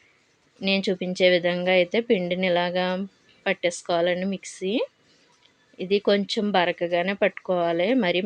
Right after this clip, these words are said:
మెత్తని పేస్ట్ లాగా అయితే పట్టుకోకూడదు. అలాగే ఈ పిండి అంతటిని ఒక గిన్నెలోకి అయితే తీసేసుకుని ఇందులో కొంచెం, ఈ పిండిలోని కొంచెం సాల్ట్, అలాగే ఒక పెద్ద సైజు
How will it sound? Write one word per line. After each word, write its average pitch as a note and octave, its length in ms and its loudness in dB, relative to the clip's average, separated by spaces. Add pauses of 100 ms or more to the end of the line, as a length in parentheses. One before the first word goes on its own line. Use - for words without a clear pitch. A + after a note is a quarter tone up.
మెత్తని F#3 580 -6
పేస్ట్ E3+ 380 2
లాగా F3+ 200 2
అయితే G3 200 -4
పట్టుకోకూడదు. E3+ 680 -2 (2000)
అలాగే F3+ 320 2
ఈ G3+ 80 -2
పిండి F#3 280 2
అంతటిని F#3 400 0
ఒక G#3 180 0
గిన్నెలోకి F3+ 440 0
అయితే F3+ 260 -2
తీసేసుకుని F3+ 680 -4 (960)
ఇందులో F#3 360 4
కొంచెం, F#3+ 240 -2 (100)
ఈ - 100 2
పిండిలోని F#3 520 0 (120)
కొంచెం G3 260 -2 (120)
సాల్ట్, F3 460 0 (640)
అలాగే F#3 440 2 (120)
ఒక F#3+ 140 -4 (160)
పెద్ద E3 160 0 (100)
సైజు F#3 240 2